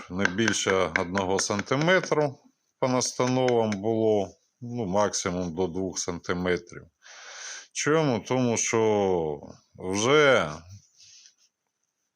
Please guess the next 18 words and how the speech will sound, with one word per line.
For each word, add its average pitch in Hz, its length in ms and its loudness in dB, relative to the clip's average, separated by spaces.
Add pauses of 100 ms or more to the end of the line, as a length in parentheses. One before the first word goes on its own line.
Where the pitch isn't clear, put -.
(240)
сантиметр 107 760 -2
два 104 320 2
ґрунта 123 400 0
починав 98 600 -2
цю - 200 -6
чеку 110 640 -4
витягувати 85 840 -2
смувами. 80 580 -10 (1500)
Коли 170 300 6
зимою 165 540 4
сніг 170 840 0
насипав, 92 1040 2 (640)
а 98 220 4
особливо 110 580 0
по - 160 -4
весні, 104 400 -2
коли 101 300 0
він 98 380 -2